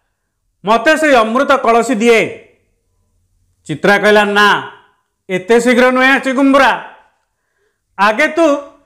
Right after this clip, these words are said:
ଜଙ୍ଗଲର ପଶୁପକ୍ଷୀମାନଙ୍କୁ ମୁକ୍ତ କର, ତାପରେ ଯାଇ ମୁଁ ତତେ ଅମୃତ କଳସୀ ଦେବି।" ଚିଗୁମ୍ବୁରା କହିଲା, "ବନ୍ଦୀ ଏବେ ତୁ ବି ମୋ ପାଖରେ ଚିତ୍ରା।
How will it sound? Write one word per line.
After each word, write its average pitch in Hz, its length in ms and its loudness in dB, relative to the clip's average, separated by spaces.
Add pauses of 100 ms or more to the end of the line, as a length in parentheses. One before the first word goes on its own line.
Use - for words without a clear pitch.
(200)
ଜଙ୍ଗଲର 302 600 0
ପଶୁପକ୍ଷୀମାନଙ୍କୁ 285 1000 -4
ମୁକ୍ତ 247 380 0
କର, 247 280 2 (1120)
ତାପରେ 214 600 0
ଯାଇ 269 340 0 (420)
ମୁଁ 208 160 -2
ତତେ 214 300 2
ଅମୃତ 190 380 2
କଳସୀ 196 360 0
ଦେବି।" 151 460 0 (1120)
ଚିଗୁମ୍ବୁରା 220 580 2
କହିଲା, 240 560 0 (480)
"ବନ୍ଦୀ 214 540 0
ଏବେ 262 200 4
ତୁ 254 360 -2
ବି 269 140 2
ମୋ 269 180 4
ପାଖରେ 269 300 0
ଚିତ୍ରା। 254 640 -2